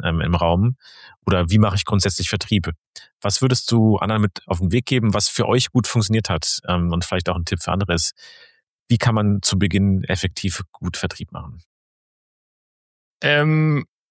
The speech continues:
Speaker 2: ich glaub mal, völlig losgelöst von, ähm, von, vom Produkt. Also ein gutes Produkt hilft auf jeden Fall dabei.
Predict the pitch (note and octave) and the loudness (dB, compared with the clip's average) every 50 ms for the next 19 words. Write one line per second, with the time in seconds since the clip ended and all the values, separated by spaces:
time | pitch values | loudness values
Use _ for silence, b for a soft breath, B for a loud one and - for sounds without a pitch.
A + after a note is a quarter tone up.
0 | _ _ _ _ _ _ _ _ _ _ _ - A#2 - C#3 C#3 C#3+ C#3+ C3 A#2+ | _ _ _ _ _ _ _ _ _ _ _ -2 2 2 2 2 4 2 0 0
1 | G#2 - - - - - - - C3+ C#3 D3 C3+ A#2 C#3 C#3 C#3 - - - B2+ | -2 -6 -12 -12 -12 -12 -4 0 0 2 2 2 2 2 2 2 2 0 0 2
2 | B2 C3 C3 B2+ - - - - B2 B2 B2 A#2 A#2 A#2 A#2 A#2 - - - B2 | 2 2 2 0 -2 -4 -2 0 0 2 2 2 2 2 2 0 -2 -2 0 2
3 | A#2 A#2 A#2 A2 A2 A2 A2 G#2+ G#2 A2 A2 G#2 G#2 G2+ G#2 - _ _ _ _ | 4 4 4 4 2 2 2 2 2 2 2 2 0 -2 -6 -12 _ _ _ _
4 | - - - - A2 A2 G#2+ G#2+ G#2 G#2 G#2 - - A#2 G#2+ G2 - A2+ G#2 A#2+ | -18 -18 -8 -2 0 0 2 2 0 0 -2 0 0 0 0 2 0 0 0 0
5 | C3+ C#3 - - - A2 G2 G2+ G#2 G#2 G2+ A#2+ D#3+ - A2+ G2+ A#2+ B2 - A2+ | 0 -2 -2 -2 -2 0 0 0 0 0 -2 -4 -4 -4 -2 -2 0 -2 -2 -4
6 | - - - A#2+ A2 B2 A#2 - - C3 D3 - - A#2+ A2 - A2+ G#2+ G2+ - | -6 -4 -4 -2 -2 0 -2 0 -2 -2 0 0 -2 -4 -2 0 0 0 0 0
7 | - A#2+ A#2 A2 G#2+ G#2+ A2 C3 | 0 0 2 2 2 2 2 2